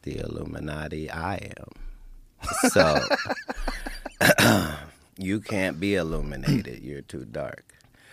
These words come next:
But the, the difficulty is getting people to believe something that they don't wanna believe. And in each of these cases, this is where the money is. If you're just a capitalist, it is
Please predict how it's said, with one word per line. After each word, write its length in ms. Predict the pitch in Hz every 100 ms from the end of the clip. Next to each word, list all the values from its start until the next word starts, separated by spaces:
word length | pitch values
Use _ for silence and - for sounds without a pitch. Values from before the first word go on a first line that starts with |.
| - - - _ _ - -
But 420 | 80 101 92 80 -
the, 320 | 85 95 - _ _ _ _ _
the 240 | 95 87 87
difficulty 840 | 110 110 107 104 90 85 90 78
is 200 | 80 76
getting 340 | 90 85 78
people 320 | 98 85 78 80
to 100 | 80
believe 480 | 71 82 92 87
something 420 | - 78 78 71 80
that 180 | 78
they 120 | 85 85
don't 320 | 78 80 65
wanna 280 | 85 85 82
believe. 680 | 87 82 92 87 58 - -
And 220 | 82 80
in 140 | 80 -
each 280 | 107 107
of 160 | 101 87
these 300 | 98 95 85
cases, 760 | - 101 101 - 82 87 95 71
this 280 | 82 92 -
is 180 | 87 90
where 280 | 85 85
the 120 | 87 87
money 400 | 95 107 82 67
is. 500 | - - - - - - - - - _ -
If 120 | 95
you're 140 | 110
just 260 | 101 113 -
a 80 | 98
capitalist, 840 | 113 107 107 101 98 101 104 -
it 220 | 95 92
is 520 | 90 87 87 90 -